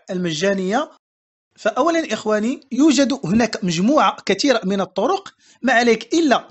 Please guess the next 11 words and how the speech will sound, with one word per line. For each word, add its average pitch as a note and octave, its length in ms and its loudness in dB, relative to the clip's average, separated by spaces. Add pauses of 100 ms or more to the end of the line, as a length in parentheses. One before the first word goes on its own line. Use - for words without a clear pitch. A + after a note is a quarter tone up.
توظيفها A#3+ 720 2 (180)
وتوظيف A#3+ 520 0
القليل C#4 380 0
من G#3+ 120 2
ذكائك، F#3 640 0 (240)
وستصل A3+ 560 -4
إلى C4 420 -2 (180)
الطريقة A#3 600 0
الخاصة A3 380 -4
بك C#4 200 -4 (180)
لإيجاد F#3+ 600 -2